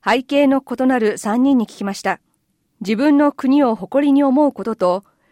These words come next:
不正義に立ち向かうことは両立できるのでしょうか。マギー・ブランデンさんは、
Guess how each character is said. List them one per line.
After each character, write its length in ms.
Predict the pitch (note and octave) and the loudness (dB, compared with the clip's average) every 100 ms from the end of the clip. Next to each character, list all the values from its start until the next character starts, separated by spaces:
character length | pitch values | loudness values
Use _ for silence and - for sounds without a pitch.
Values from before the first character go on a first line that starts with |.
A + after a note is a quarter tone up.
| _ | _
不 120 | - | -16
正 260 | - D4 C#4 | -4 -2 -2
義 140 | A3 | -2
に 140 | G#3 | -4
立 140 | G#3 E3+ | -6 -6
ち 140 | C4+ | -2
向 120 | C4+ | 0
か 160 | C4+ C#4 | 0 -4
う 60 | B3 | -4
こ 120 | A3+ | -6
と 120 | A#3 | -2
は 220 | A3 G3+ - | 0 -2 -4
両 220 | E3 G3 | -6 -4
立 220 | C4+ C4 | -4 -6
で 100 | A#3+ | -8
き 120 | A#3 | -6
る 80 | C4 | -4
の 60 | A#3 | -4
で 120 | G3 | -4
し 100 | - | -8
ょ 60 | F3+ | -6
う 40 | |
か。 200 | E3 - _ _ _ _ _ _ _ _ _ _ _ _ _ _ _ | -6 -6 _ _ _ _ _ _ _ _ _ _ _ _ _ _ _
マ 160 | G#3 A3 | -4 -2
ギ 180 | C#4 D4+ | 0 0
ー・ 40 | |
ブ 100 | C4+ | 2
ラ 120 | C#4+ | 2
ン 60 | C#4+ | 2
デ 120 | C#4+ | 0
ン 60 | C4+ | 0
さ 180 | B3 | -2
ん 40 | A#3 | 0
は、 260 | G#3 G3+ | 0 0